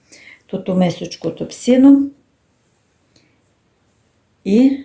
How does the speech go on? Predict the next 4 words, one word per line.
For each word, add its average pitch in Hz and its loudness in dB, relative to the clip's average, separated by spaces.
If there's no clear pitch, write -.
дам 185 -2
пару 180 -4
капель 170 -8
водички. 226 -4